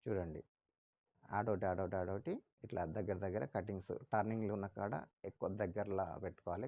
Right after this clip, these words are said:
కటింగ్స్. ఈ కార్నర్లో చిన్న క్లాత్ అయితే తీసేసేయాలి. మనం ఇప్పుడు ముందు కుట్టు పెట్టాం కదా, ఆ కుట్టు అయితే కట్ కాకుండా చూసుకోవాలి. ఆ కుట్టు దగ్గరికి కటింగ్స్ అనిపోవాలి, కానీ ఆ కుట్టు చూసుకోవాలి.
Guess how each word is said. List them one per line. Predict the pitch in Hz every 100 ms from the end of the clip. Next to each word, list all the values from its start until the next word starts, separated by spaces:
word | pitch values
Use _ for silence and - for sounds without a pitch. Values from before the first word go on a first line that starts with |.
| 139
కటింగ్స్. | 92 85 87 - - - _ _ _ _ -
ఈ | - -
కార్నర్లో | 107 101 107 110 123
చిన్న | - 101 - -
క్లాత్ | 107 101 95
అయితే | 95 123
తీసేసేయాలి. | 80 - 92 90 90 117 220 _ - - _ _ _ _ _ _ _ -
మనం | 107 113 110 -
ఇప్పుడు | 113 120 107 107 98 - _ 123
ముందు | 127 135 127
కుట్టు | 127 135
పెట్టాం | 127 123 113 104
కదా, | 139 139
ఆ | -
కుట్టు | - 135
అయితే | 135 123
కట్ | 120 - 131
కాకుండా | 120 135 135 -
చూసుకోవాలి. | - - 90 123 202 - _ _
ఆ | - -
కుట్టు | 117 147 135
దగ్గరికి | 127 143 143 170 139
కటింగ్స్ | 113 123 117
అనిపోవాలి, | 113 104 113 107 104
కానీ | 127 170 156
ఆ | -
కుట్టు | 110 110
చూసుకోవాలి. | 98 - - 76